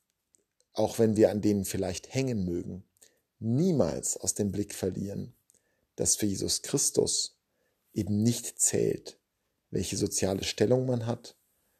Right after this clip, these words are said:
welche Rasse man hat, welches Geschlecht man hat, sondern nur der Einzelne zählt.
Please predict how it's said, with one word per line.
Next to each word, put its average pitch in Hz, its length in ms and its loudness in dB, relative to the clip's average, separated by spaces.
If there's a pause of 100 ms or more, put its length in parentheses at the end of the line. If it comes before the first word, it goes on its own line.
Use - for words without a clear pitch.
(300)
welche 92 360 -2
Rasse 90 320 4
man 113 320 0
hat, - 360 -10 (480)
welches - 340 -6
Geschlecht - 560 0
man 107 240 -2
hat, - 320 -8 (500)
sondern 95 480 0
nur 127 380 4 (340)
der - 220 -8
Einzelne 92 720 -4 (180)
zählt. - 600 -2